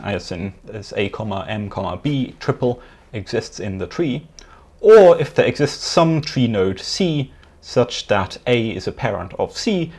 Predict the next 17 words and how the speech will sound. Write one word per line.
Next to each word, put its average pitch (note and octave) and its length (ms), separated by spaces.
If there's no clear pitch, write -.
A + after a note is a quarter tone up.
and G2+ 180
C G#2+ 300
is G2 240
an D2 80
ancestor E2+ 560
of F#2 160
B. C#2+ 120
Okay, F#2+ 340
so G2 280
this A2+ 140
defines, G2+ 760
uh, F#2 320
just - 320
a, F2+ 220
a G#2+ 100
transitive G#2+ 460
closure C#3 440